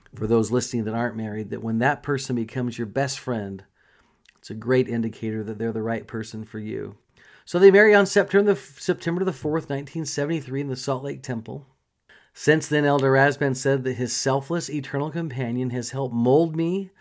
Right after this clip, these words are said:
like potter's clay into a more polished disciple of Jesus Christ.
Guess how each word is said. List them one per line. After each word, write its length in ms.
like 220
potter's 460
clay 380
into 240
a 60
more 200
polished 540
disciple 500
of 80
Jesus 400
Christ. 600